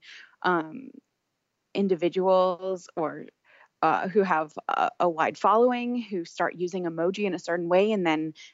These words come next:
a lot of people start using emoji in that way. Um, this could be whenever the Unicode Consortium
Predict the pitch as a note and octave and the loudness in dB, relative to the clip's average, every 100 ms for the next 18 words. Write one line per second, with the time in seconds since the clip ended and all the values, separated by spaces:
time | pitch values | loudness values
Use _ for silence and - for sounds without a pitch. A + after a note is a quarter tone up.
0 | _ _ _ _ E3 D#3 D3+ A#2 D#3+ F#3 | _ _ _ _ -2 0 0 0 -2 -6
1 | F#3 - F3+ F3+ E3 F#3 F3+ E3+ E3+ F3 | -4 -2 -2 -2 -4 -2 0 0 0 -2
2 | F3+ F3+ - F#3 F#3+ A#3+ - - - - | 0 -2 0 0 0 -4 -10 -14 -10 0
3 | G3+ F#3+ F#3 F3 E3+ E3+ D#3+ _ - E3+ | 4 6 4 2 -2 -6 -6 _ -20 -6
4 | F#3 F3 E3 D#3+ E3 - _ - E3+ D#3 | -4 -2 -2 -4 -6 -18 _ -6 -2 0
5 | - E3+ E3 D#3+ E3 - F3+ D#3+ D#3 - | -2 -2 -4 -4 -10 -6 -2 0 -2 -4
6 | F3 - G#3 C4 C#4+ B3 G3 | -4 0 2 4 4 2 0